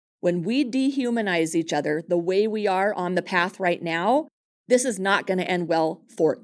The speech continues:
any of us. So I hope this story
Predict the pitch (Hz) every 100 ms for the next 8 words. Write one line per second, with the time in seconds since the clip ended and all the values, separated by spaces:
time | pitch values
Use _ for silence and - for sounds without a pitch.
0 | - 170 151 147 143 - - - - _
1 | _ _ _ _ _ - - 262 254 254
2 | 247 254 277 277 320 320 320 - 214 214
3 | 196 196 190